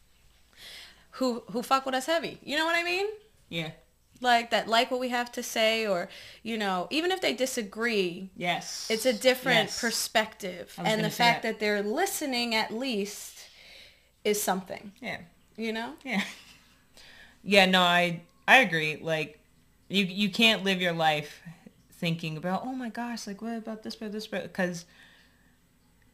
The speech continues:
Speaker 2: if you live like that, that, first of all, that's not living. Okay?
Speaker 1: Mm-mm.
Speaker 2: You can't. But it, it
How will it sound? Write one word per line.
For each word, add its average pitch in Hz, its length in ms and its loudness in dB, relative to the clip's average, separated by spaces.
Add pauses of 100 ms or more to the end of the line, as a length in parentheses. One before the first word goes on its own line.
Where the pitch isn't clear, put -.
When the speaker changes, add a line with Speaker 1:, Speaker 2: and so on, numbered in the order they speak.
(280)
Speaker 2:
if 180 240 0
you 202 180 2
live 185 280 -4
like 220 240 -2
that, 226 220 2
that, 185 220 0
first 226 220 0
of 170 60 -2
all, 147 80 0
that's 147 160 -6
not 143 160 -6
living. 139 260 -6 (640)
Okay? 147 260 -4
Speaker 1:
Mm-mm. 202 140 -10 (140)
Speaker 2:
You 147 100 -12
can't. 139 300 -6 (520)
But 165 540 2 (1400)
it, 180 380 -2 (460)
it 190 220 0